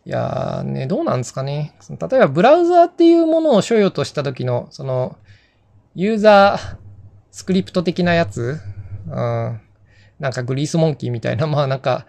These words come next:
テンパーモンキーだか、名前忘れましたけど、最近なんか名前か、がありますよね。いや、あの辺よく知らないけれど。まあ、そういう感じのものとかから、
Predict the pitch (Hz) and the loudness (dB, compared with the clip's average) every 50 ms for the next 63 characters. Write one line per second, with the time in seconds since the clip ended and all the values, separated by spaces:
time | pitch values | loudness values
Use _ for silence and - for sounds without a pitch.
0 | - - _ - 165 170 175 180 - 190 185 180 185 185 156 - - - 120 - | -20 -20 _ -8 -6 -6 -4 0 2 4 4 6 4 2 2 0 -4 -6 -6 -4
1 | - 139 160 151 147 143 - - 147 151 170 185 180 165 - 175 180 180 - - | -2 -2 0 2 2 0 2 2 2 6 8 8 8 8 8 6 4 4 2 0
2 | 131 113 113 - - 165 165 170 175 170 165 - - 117 123 123 123 131 135 131 | -4 -8 -4 0 0 0 0 0 -2 -2 -2 0 -2 -2 0 0 2 0 0 0
3 | - 143 - - 139 131 131 135 131 143 151 151 - - 123 117 120 120 - _ | -2 -4 -4 -4 -2 2 2 2 2 2 0 -4 -4 -6 -8 -10 -10 -12 -14 _
4 | _ _ _ _ - - - - - - _ _ _ - 113 110 120 156 165 170 | _ _ _ _ -20 -20 -20 -20 -20 -20 _ _ _ -10 -6 -4 0 0 2 2
5 | 165 165 165 - 160 135 131 139 139 127 - - - - - - _ _ _ _ | 0 0 -2 -2 0 0 2 2 0 0 -2 -6 -10 -12 -14 -16 _ _ _ _
6 | _ _ _ _ _ - - - - _ _ _ - 233 - 233 240 254 254 247 | _ _ _ _ _ -20 -20 -20 -20 _ _ _ -14 -8 -4 0 0 2 2 2
7 | 247 247 240 240 233 226 233 233 233 233 233 233 233 240 233 220 185 - - 110 | 0 0 2 2 2 2 2 2 2 2 2 2 2 2 2 0 0 0 0 0
8 | - - 120 113 110 - - - - | 2 2 2 2 2 2 0 -6 -12